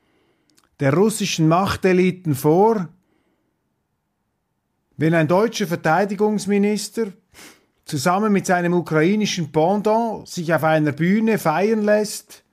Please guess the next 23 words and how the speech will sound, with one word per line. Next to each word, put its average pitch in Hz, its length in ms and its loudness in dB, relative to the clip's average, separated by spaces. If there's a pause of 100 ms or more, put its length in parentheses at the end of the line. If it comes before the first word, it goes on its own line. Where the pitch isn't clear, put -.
(840)
und 127 160 -14
die 151 60 -2
beiden 180 400 0
jubeln 208 480 2
sich - 240 -8
zu, 220 180 0
prosten 196 600 0
sich 185 320 -4
zu, 233 240 0
die 190 160 -6
Champagnerkorken 202 1160 0
knallen? 202 680 0 (840)
"Judi 226 400 2
hoi, 214 420 2 (560)
jetzt 196 480 -2
bauen 220 460 2
wir 214 420 0 (540)
Langstreckendrohnen 190 1800 0 (380)
mit 147 160 -14
über 220 280 0
tausend 190 480 -2
Kilometer 190 640 0
Reichweite 180 920 -2